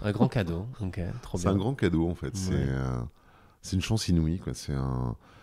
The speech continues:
Speaker 2: déjà, je m'y attendais pas. C'est vraiment un cadeau. C'est, c'est, pour moi, c'est l'essentiel. Euh, comme je te disais tout à l'heure, j'ai, j'ai, j'ai, j'aurais pu, pu le,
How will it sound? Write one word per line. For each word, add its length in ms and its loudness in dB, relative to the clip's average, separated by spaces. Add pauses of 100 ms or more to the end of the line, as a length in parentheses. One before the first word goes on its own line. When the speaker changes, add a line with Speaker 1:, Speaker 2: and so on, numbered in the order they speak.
(300)
Speaker 2:
déjà, 180 4
je 120 2
m'y 80 4
attendais 260 2
pas. 380 0
C'est 160 -6
vraiment 420 -2
un 60 -6
cadeau. 320 -2
C'est, 360 -4
c'est, 260 -12
pour 180 -2
moi, 80 6
c'est 160 4
l'essentiel. 680 0 (760)
Euh, 240 0
comme 140 -4
je 60 -6
te 80 0
disais 180 0
tout 160 -14
à 20 -2
l'heure, 140 2
j'ai, 180 0
j'ai, 260 -6 (920)
j'ai, 160 -4
j'aurais 180 0
pu, 140 -6
pu 100 -4
le, 160 4